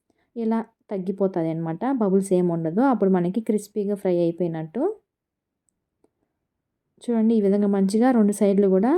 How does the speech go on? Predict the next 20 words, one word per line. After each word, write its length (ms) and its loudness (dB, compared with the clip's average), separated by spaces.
క్రిస్పీగా 460 -6
ఫ్రై 240 -4
అయిన 180 2
తర్వాత 360 -2
తీసేసుకోవడం 640 -4
ఆయిల్లో 380 0
నుంచి. 360 -2
వేసిన 340 0
వెంటనే 400 2
తిప్పొద్దు. 560 -4
ఒక 140 -8
నిమిషం 340 0
పాటు 260 0
కొంచెం 360 0
ఫ్రై 260 2
అయిన 160 4
తర్వాత 360 0
రెండో 200 4
సైడ్కి 340 0
తిప్పుకోవాలి. 600 -6